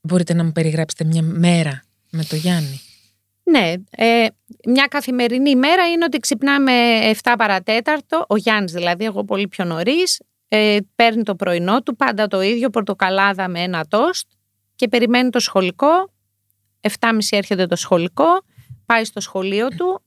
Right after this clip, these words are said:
Speaker 2: που είναι ένα κέντρο διημέρευσης ημερήσιας φροντίδας για αυτιστικούς. Κάνει εκεί διάφορα που πρέπει να κάνει.
Speaker 1: Ιδιωτικό, να πούμε.
Speaker 2: Όχι,
Speaker 1: Όχι,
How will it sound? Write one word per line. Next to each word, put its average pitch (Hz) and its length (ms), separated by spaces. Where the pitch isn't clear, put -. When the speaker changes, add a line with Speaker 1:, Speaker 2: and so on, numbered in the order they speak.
Speaker 2:
που 226 80
είναι 208 220
ένα 202 200
κέντρο 190 600
διημέρευσης 180 840
ημερήσιας 170 600
φροντίδας 196 720
για 175 240
αυτιστικούς. 190 760
Κάνει 220 260
εκεί 202 200
διάφορα 185 460
που - 140
πρέπει 175 300
να 160 120
κάνει. 277 380
Speaker 1:
Ιδιωτικό, 180 640
να 135 220
πούμε. 131 460
Speaker 2:
Όχι, 262 400
Speaker 1:
Όχι, 156 140